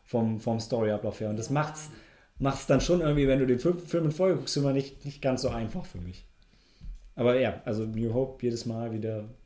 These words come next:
Speaker 1: wieder voll dabei und trotzdem
Speaker 2: Ja.
Speaker 1: denk ich bei New Hope immer, „Puh, da kommen jetzt noch fünf andere.“ <laughs> Ah, okay.
Speaker 2: Aber man fiebert ja immer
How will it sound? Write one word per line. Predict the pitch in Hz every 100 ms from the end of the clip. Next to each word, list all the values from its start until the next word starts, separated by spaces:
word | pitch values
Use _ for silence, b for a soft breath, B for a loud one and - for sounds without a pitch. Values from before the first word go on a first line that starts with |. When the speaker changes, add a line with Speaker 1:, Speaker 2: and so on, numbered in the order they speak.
| - B B B B B B
Speaker 1:
wieder | 135 160
voll | 156 165
dabei | 143 139 190
und | 180
trotzdem | 170 - 147
Speaker 2:
Ja. |
Speaker 1:
denk | 151
ich | 196
bei | 190
New | 175 170
Hope | 170 175
immer, | 156 143
„Puh, | - 196 156
da | 110
kommen | 104 - 143
jetzt | 127 117 -
noch | 113 -
fünf | - 147 127 -
andere.“ | 139 139 - 131
<laughs> | 165 202 233 220 175 269 -
Ah, | 240 240 226
okay. | - 208 - - B B B B B -
Speaker 2:
Aber | 202
man | 202 196
fiebert | 196 196 190 185
ja | 170
immer | 175